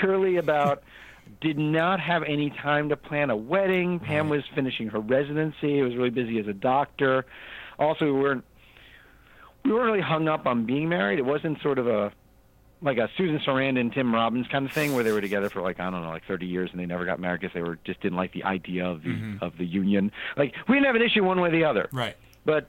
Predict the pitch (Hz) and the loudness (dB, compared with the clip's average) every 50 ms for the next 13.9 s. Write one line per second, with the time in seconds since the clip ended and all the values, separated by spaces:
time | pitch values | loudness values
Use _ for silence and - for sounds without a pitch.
0 | - - - 156 185 214 208 208 214 208 202 180 170 208 180 240 240 247 - 226 | -10 -16 -6 -2 0 2 2 2 2 2 2 2 2 2 2 2 0 0 0 0
1 | 190 202 190 196 202 196 175 - - - 185 180 - - - - - - - - | 2 2 2 2 2 0 -2 -4 -2 0 0 0 -2 -8 -20 -20 -20 -20 -20 -20
2 | - - _ - - - - - - _ - 262 262 269 269 269 269 262 254 - | -20 -20 _ -20 -20 -20 -20 -20 -20 _ -4 0 2 2 2 2 0 0 -2 -2
3 | 277 262 277 269 262 262 254 240 240 214 - - 240 226 202 - - - - _ | 0 2 2 4 4 2 2 0 0 -4 -6 -4 -2 -2 -2 -6 -12 -20 -20 _
4 | 202 185 - 190 165 - - 190 214 214 190 208 - - - - 165 165 - - | -20 -20 -16 -14 -10 -4 -2 0 2 4 4 2 0 -2 -6 -12 -12 -12 -14 -14
5 | - - - - - - 160 170 160 - - - 160 165 156 - 151 156 - - | -18 -20 -20 -14 -2 0 0 0 0 -2 -6 -2 0 0 0 0 -2 -2 -2 0
6 | 151 170 175 175 202 202 202 196 190 - 185 175 147 151 139 131 127 - 160 151 | 0 0 2 2 2 2 2 0 0 0 0 0 2 2 2 2 0 0 0 0
7 | 156 156 151 143 131 139 135 139 135 131 - - - - - - - - - 120 | 0 0 0 -2 -2 0 0 0 0 0 -2 -4 -12 -20 -20 -20 -16 -4 -2 0
8 | 117 127 135 147 160 175 156 - 185 190 202 196 - - - - - - - - | 2 2 2 2 0 0 0 0 0 0 0 0 -2 -6 -16 -20 -20 -20 -20 -18
9 | - - - - 156 160 160 156 - 180 175 160 151 151 143 - - 147 143 139 | -18 -12 -4 -2 0 0 0 0 0 0 0 2 0 0 -2 0 0 0 2 2
10 | 127 113 - - 131 131 139 151 156 160 165 165 165 - - - - - - - | 0 -2 0 0 0 0 2 2 0 0 0 -2 -4 -8 -16 -20 -20 -20 -20 -20
11 | - - - 139 147 147 147 156 165 165 156 151 131 110 95 - 131 135 143 143 | -12 -4 -2 -2 0 2 2 2 2 2 2 2 0 -2 -2 0 0 0 0 -2
12 | - - 156 131 107 113 120 123 131 131 131 - 147 147 147 143 135 120 117 127 | -2 -4 -4 -2 0 0 2 2 2 0 0 0 0 0 0 0 -2 0 0 0
13 | 127 113 - 110 104 107 117 135 139 180 151 147 - 165 170 170 - | 0 0 0 0 0 2 0 0 0 0 -2 0 0 0 0 4 4